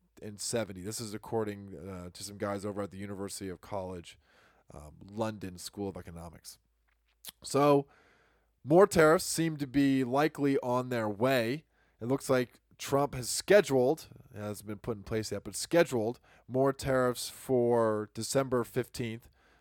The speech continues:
Uh, fifteen percent tariff covering about a hundred and sixty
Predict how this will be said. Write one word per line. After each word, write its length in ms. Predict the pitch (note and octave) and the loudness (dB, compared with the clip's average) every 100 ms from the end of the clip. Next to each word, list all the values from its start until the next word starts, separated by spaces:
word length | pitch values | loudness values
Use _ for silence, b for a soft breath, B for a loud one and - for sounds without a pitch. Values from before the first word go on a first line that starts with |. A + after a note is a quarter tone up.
| b | b
Uh, 180 | D#2 F#2+ | -12 -10
fifteen 320 | - C#3 D3+ C3+ | -4 -4 -4 -6
percent 340 | C3+ C#3 A#2+ | -4 -4 -4
tariff 400 | - C3 A#2+ A2+ | -2 2 0 -2
covering 380 | - B2 B2 A2+ | -4 -2 -4 -6
about 400 | G2+ G#2+ G#2 G#2 b b b b | -4 -2 -2 -6 b b b b
a 140 | G2+ | -4
hundred 320 | G#2+ C3+ C3 B2+ | -2 -2 -2 -4
and 140 | A2 | -4
sixty 560 | - D3 - - A#2 | -4 -4 -4 -4 -4